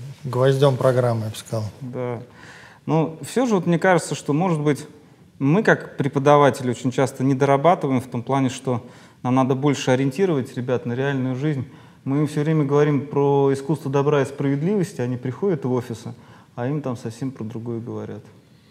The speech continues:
Speaker 2: Или
Speaker 1: Ну,
Speaker 2: как?
Speaker 1: даже в офисах ещё полбеды. На самом деле, конечно, получается, что надо больше говорить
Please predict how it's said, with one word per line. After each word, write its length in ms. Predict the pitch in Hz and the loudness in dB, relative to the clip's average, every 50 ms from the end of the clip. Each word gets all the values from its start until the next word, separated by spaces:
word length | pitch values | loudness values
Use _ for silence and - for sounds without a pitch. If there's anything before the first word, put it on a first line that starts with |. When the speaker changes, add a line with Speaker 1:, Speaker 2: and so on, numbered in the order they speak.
| - - - - - - - - | -20 -20 -20 -20 -20 -20 -8 -2
Speaker 2:
Или 100 | 165 156 175 | 2 4 6
Speaker 1:
Ну, 80 | 180 165 | 8 8
Speaker 2:
как? 180 | 147 139 123 | 8 8 8
Speaker 1:
даже 220 | 143 151 143 139 139 | 8 8 6 6 8
в 60 | 143 | 8
офисах 400 | 175 185 170 - - 165 143 - | 8 8 6 4 -2 -2 -2 -2
ещё 260 | 143 - - 151 143 | -2 -2 0 0 0
полбеды. 680 | 131 147 160 165 165 147 139 135 127 123 120 113 107 101 95 98 | 2 6 6 6 6 6 4 2 2 0 -2 -2 -4 -6 -8 -10
На 120 | 107 113 113 | -8 -8 -6
самом 360 | - - 143 143 139 131 123 | -2 0 0 0 0 0 0
деле, 520 | 120 131 135 127 127 127 123 120 117 113 - - - - - - | 0 2 2 2 0 0 0 0 -2 -2 -6 -8 -14 -18 -14 -10
конечно, 460 | - 123 123 127 127 - - 127 123 | -8 -6 -4 -4 -4 -6 -6 -8 -6
получается, 640 | 117 - 120 123 120 - 147 139 135 123 123 - 123 | -6 -4 -6 -6 -2 0 2 2 2 0 -2 -4 -10
что 520 | - - - - 120 123 120 123 120 120 | -10 -10 -8 -6 -4 -2 -2 -2 -2 -2
надо 300 | 117 120 127 127 123 120 | -2 -2 -2 -4 -4 -4
больше 680 | 117 113 117 135 135 127 - - - 123 120 120 120 117 113 | -6 -2 0 0 0 0 -2 -6 -4 -4 -2 -2 -4 -4 -6
говорить 600 | 113 117 113 113 113 117 123 123 120 - - | -4 -4 -4 -2 -2 -4 -4 -6 -6 -10 -14